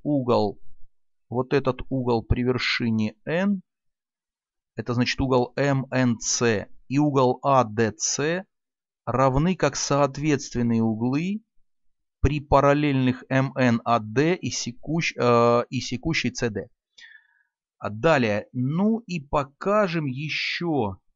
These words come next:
еще покажем углы при вершине Б и М тоже равны, как соответственные. То есть вот этот угол при вершине Б, мы его покажем, и угол при вершине М. То есть большое количество углов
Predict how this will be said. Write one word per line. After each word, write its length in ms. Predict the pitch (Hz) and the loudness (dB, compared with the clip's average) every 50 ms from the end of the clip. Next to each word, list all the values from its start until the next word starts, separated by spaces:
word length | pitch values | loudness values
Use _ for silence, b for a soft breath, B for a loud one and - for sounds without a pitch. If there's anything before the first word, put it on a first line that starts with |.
| _ _ _ _ _ _ | _ _ _ _ _ _
еще 480 | - 120 131 147 135 - - - 151 135 | -14 -10 -10 -8 -6 -6 -4 -4 -4 -4
покажем 640 | 135 135 127 131 - 156 143 127 123 127 127 120 - _ | -2 -4 -4 0 2 2 2 2 2 0 -2 -2 -4 _
углы 400 | - 131 131 127 143 151 143 131 | -4 -4 -2 0 0 2 2 0
при 140 | 131 - 131 | 0 0 0
вершине 400 | 135 135 123 - - 139 131 127 | 0 0 0 -2 -2 -2 -2 -2
Б 240 | 123 123 139 160 175 | 0 0 0 0 0
и 200 | 175 151 147 151 | 0 -2 -6 -4
М 280 | - 143 131 120 110 - - | -2 0 0 0 -2 -2 0
тоже 280 | - 165 147 120 127 | 2 2 2 4 4
равны, 320 | 120 120 117 113 107 101 95 | 2 2 2 0 0 -2 -4
как 160 | - 113 - | -6 -6 -6
соответственные. 800 | - - 120 120 - 120 113 101 - - - 92 90 87 - - - _ _ _ _ _ _ _ _ _ _ _ | -2 -2 -2 -2 -2 -4 -6 -6 -8 -10 -14 -14 -14 -14 -14 -16 -20 _ _ _ _ _ _ _ _ _ _ _
То 140 | - 123 117 | -6 -4 -2
есть 240 | 113 107 - - - | -2 -4 -6 -8 -8
вот 280 | 107 120 117 - - | -6 -6 -6 -4 -4
этот 300 | 123 113 - 117 104 - 120 | -6 -4 -4 -6 -8 -6 -8
угол 280 | 117 104 107 104 104 | -6 -4 -4 -6 -6
при 180 | - - 107 107 | -6 -6 -4 -4
вершине 540 | 104 104 104 104 - - 107 101 101 98 92 | -4 -4 -4 -6 -6 -8 -8 -8 -8 -8 -10
Б, 440 | 95 98 101 107 117 131 147 175 196 233 _ _ _ _ _ _ _ _ _ _ _ _ _ _ _ _ _ _ _ _ _ - | -12 -8 -6 -4 -2 -2 -4 -6 -8 -12 _ _ _ _ _ _ _ _ _ _ _ _ _ _ _ _ _ _ _ _ _ -8
мы 100 | 117 117 | -6 -4
его 140 | 117 117 113 | -4 -4 -4
покажем, 720 | - 117 107 - - 123 117 113 110 110 110 110 110 - _ _ _ _ _ _ _ _ _ _ _ _ _ _ | -6 -8 -8 -6 -6 -6 -4 -4 -6 -6 -8 -8 -10 -12 _ _ _ _ _ _ _ _ _ _ _ _ _ _
и 80 | - 123 | -6 -4
угол 340 | 143 160 165 156 147 139 127 | -4 -2 -2 0 0 0 0
при 160 | - - 123 | -2 -2 -2
вершине 540 | 113 113 110 104 - - 135 135 127 123 - - | -2 -2 -4 -4 -6 -6 -4 -4 -4 -4 -4 -6
М. 220 | 107 92 87 90 | -8 -8 -8 -8
То 100 | - 120 | -6 -6
есть 120 | 120 - - | -6 -6 -4
большое 360 | 123 139 147 - - 214 190 | -2 -2 -2 0 0 0 0
количество 420 | - 147 151 156 135 - - 135 | 0 0 -2 -4 -6 -6 -4 -4
углов 400 | 127 123 120 131 151 175 190 185 | -4 -2 -2 -2 -2 -2 -2 -4